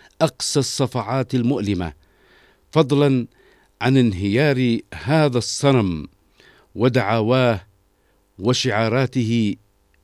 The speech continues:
في عقر داره. ويرى طيف لا بأس به من المحللين المتحررين من ترغيب وترهيب الفاعل السياسي الهيمني الأمريكي ومؤسساته الخادمة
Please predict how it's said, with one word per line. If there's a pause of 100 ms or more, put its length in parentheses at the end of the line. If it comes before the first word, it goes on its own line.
(160)
في
عقر
داره. (1120)
ويرى
طيف
لا
بأس
به (1700)
من
المحللين (200)
المتحررين
من
ترغيب (440)
وترهيب
الفاعل
السياسي
الهيمني
الأمريكي (580)
ومؤسساته
الخادمة